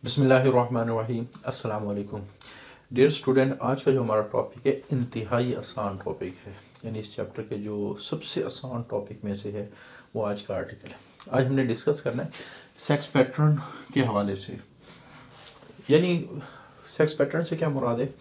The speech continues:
कि जो हमारे पास किस case में male बनेगा, किस case में female बनेगा, और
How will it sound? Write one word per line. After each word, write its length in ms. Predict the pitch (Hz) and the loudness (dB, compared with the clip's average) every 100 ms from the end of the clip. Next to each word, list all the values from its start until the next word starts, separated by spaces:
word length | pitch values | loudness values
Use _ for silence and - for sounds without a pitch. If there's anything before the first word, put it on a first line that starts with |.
| - - - - _ - | -20 -20 -20 -20 _ 0
कि 240 | 135 135 135 | 8 8 8
जो 180 | 139 | 4
हमारे 240 | 127 120 - | 2 2 2
पास 260 | 151 151 - | 0 -2 -4
किस 200 | - - | -2 -2
case 360 | - - - - | -4 -2 -2 -2
में 320 | 127 123 143 - _ _ _ - - | 0 2 0 -4 _ _ _ -20 -10
male 280 | 120 117 120 | -2 0 2
बनेगा, 420 | 131 135 147 147 135 135 | 4 4 4 4 2 2
किस 180 | 143 - | -4 -2
case 260 | - 127 123 | 0 0 2
में 100 | 123 | -2
female 380 | 127 117 107 101 | 0 0 0 0
बनेगा, 320 | 101 98 104 - - - - - - - | -2 -4 -6 -8 -16 -20 -20 -20 -16 2
और 160 | 151 | 6